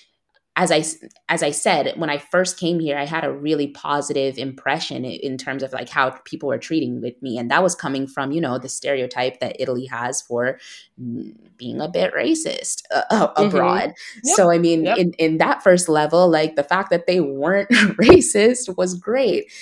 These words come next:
Speaker 1: And then, you know, as we got to know each other as people, like, they really liked me, they really respected me.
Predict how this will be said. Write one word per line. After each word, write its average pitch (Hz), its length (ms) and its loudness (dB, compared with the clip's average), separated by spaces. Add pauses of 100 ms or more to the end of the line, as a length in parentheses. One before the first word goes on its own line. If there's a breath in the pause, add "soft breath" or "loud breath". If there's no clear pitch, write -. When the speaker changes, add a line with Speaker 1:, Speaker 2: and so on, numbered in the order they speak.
Speaker 1:
And 202 200 0
then, 254 180 2
you 233 100 2
know, 190 320 2
as 175 220 -2
we 175 200 0
got 165 240 -2
to 170 80 -10
know 180 200 2
each 175 160 0
other 160 440 0
as 143 420 -2 (100)
people, 220 600 2
like, 165 220 0
they 175 140 2
really 185 320 0
liked 185 320 -2
me, 180 180 0
they 160 160 0
really 170 240 -2
respected 165 640 -6
me. 160 340 -2